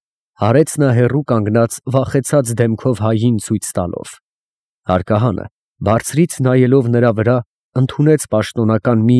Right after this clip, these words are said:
խիստ կերպարանք, ոտքից գլուխ չափեց նրան և ասաց, դառնալով Ջելեբին. "Սրանից սկսենք"։ "Ես, էֆենդմ", մի քայլ մոտենալով կմկմաց հայը,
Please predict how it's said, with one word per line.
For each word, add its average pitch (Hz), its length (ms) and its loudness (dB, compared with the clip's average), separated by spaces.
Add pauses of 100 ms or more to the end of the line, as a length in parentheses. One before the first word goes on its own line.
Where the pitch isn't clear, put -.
խիստ - 520 -6
կերպարանք, 98 680 -4 (560)
ոտքից 139 540 -2
գլուխ 123 280 -2
չափեց - 460 -4
նրան 92 340 -8 (360)
և 151 280 2
ասաց, 123 500 -2
դառնալով 117 680 0
Ջելեբին. 104 580 -2 (600)
"Սրանից 107 560 -2
սկսենք"։ - 680 -6 (840)
"Ես, 143 340 0 (420)
էֆենդմ", 107 560 -2 (540)
մի 131 200 0
քայլ 143 280 0
մոտենալով 131 600 0
կմկմաց 113 600 -2
հայը, 87 360 -6